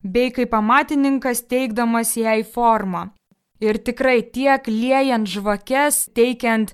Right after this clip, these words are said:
tam vaškui, parafinui formą tam tikrą, kuri neša šviesą, ar, e, paprastiems maisto produktams, atrodo, miltams, vandeniui ir dar visokiom kitokiom priemonėm, teikiant tą tokią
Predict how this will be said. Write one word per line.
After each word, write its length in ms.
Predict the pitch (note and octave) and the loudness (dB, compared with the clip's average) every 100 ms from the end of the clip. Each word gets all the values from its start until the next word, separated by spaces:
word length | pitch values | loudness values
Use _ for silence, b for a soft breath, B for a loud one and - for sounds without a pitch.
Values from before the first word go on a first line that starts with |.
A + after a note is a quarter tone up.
| - | -2
tam 300 | A3+ A3+ F#3+ | 0 0 2
vaškui, 460 | G#3+ A#3 A3+ B3 A#3 | 4 4 0 -4 -2
parafinui 1120 | A#3+ A#3 A#3 A#3 B3 B3 B3 A#3+ A#3 A3+ A3+ - _ _ - | 0 2 0 0 0 2 2 2 4 2 0 -6 _ _ -20
formą 720 | - A3+ A3 C#4+ D#4+ D#4 D4 C4+ | -6 -2 2 2 0 2 2 2
tam 160 | B3 A#3 | -2 -2
tikrą, 300 | C4 C4 A#3 | -4 -4 -4
kuri 240 | A#3+ A#3 | -4 -2
neša 400 | A3+ A3+ A3+ A3+ | 0 0 -2 -6
šviesą, 760 | G3 G3 G3+ C4+ D#4+ D#4+ C#4+ C#4 - _ _ - | -8 -8 -4 0 0 0 0 -2 -4 _ _ -4
ar, 400 | A3 A3 A3 A3 | 0 4 4 4
e, 400 | G#3+ G#3+ G#3 G#3 - - | 4 4 2 -2 -2 0
paprastiems 720 | A#3 A#3+ A#3 A#3+ C4+ C4 A3+ | 4 4 2 2 2 4 2
maisto 520 | A#3 A#3 A#3+ - A3 | 0 -2 -4 -2 -4
produktams, 720 | A3+ A#3 B3+ C4 - A3 G3+ | 0 0 2 0 -2 -2 0
atrodo, 680 | G#3+ G#3 G#3+ G#3+ G#3 F#3+ F#3 | -2 0 2 2 4 2 2
miltams, 760 | G3 G#3+ C#4 C#4 C4+ G#3+ G#3 - | 2 2 4 4 4 -2 -2 -2
vandeniui 1000 | G#3+ A#3+ B3 A3 A#3 A3+ A3+ A3 G#3+ G#3 | 2 2 2 2 2 2 2 2 0 -2
ir 180 | A3+ G#3+ | 0 2
dar 260 | A#3 A#3+ A#3+ | 6 6 4
visokiom 500 | A#3+ A3+ A3+ A3+ A3 | 0 -2 -2 -2 -2
kitokiom 480 | A3 G#3+ G#3 A3 F#3+ | -4 -4 -2 -4 -2
priemonėm, 640 | A3+ B3+ B3+ A#3 A3 G#3 | 0 2 2 0 0 -2
teikiant 500 | A#3+ B3+ B3 A#3+ G#3 | 0 0 0 -2 -2
tą 140 | G#3+ | -4
tokią 640 | G#3 A#3 B3+ B3 A3 G3 | 0 0 0 0 0 0